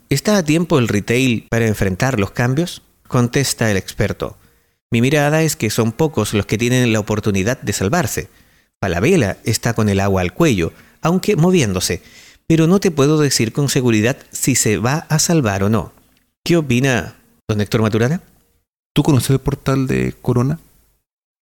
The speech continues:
Speaker 2: ¿De ites? ¿De A B C Din? No. Entonces, ¿tú crees que tengan futuro? Tú, y tú me vas a decir, "¿Y Cencosud con París?".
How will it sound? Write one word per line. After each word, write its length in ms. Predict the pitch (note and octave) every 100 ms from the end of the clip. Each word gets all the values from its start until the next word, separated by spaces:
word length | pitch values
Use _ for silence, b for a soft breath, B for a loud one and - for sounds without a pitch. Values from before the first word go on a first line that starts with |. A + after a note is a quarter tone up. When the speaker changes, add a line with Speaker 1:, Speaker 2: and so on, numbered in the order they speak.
| _ -
Speaker 2:
¿De 100 | A2
ites? 380 | A2+ C#3+ - _ _ _ _ _ _ _ _ _ -
¿De 720 | G#2 G#2+ G#2 G#2 G#2 G2 F#2 - - _ _ _ - F#2
A 60 |
B 100 | A2
C 140 | G#2+ G#2+
Din? 320 | C#3 D#3+ B2 _ _ _ _ _ _ _ -
No. 180 | G2 C#2+ - _ _ _ _ _ G#2+
Entonces, 400 | G2 A2+ A2 -
¿tú 160 | C3+ B2
crees 320 | C#3 C3+ A2+
que 140 | G#2
tengan 300 | - A2 A2+
futuro? 320 | - A2 E3 - _ _ _ _ _ _
Tú, 120 | C3+
y 240 | C#3 C3 G#2
tú 160 | -
me 60 | A#2
vas 60 | A2+
a 20 |
decir, 220 | G#2+ A#2
"¿Y 120 | A#2
Cencosud 440 | - G2+ - - A2+
con 140 | G2+
París?". 360 | G#2 G2+ F#2+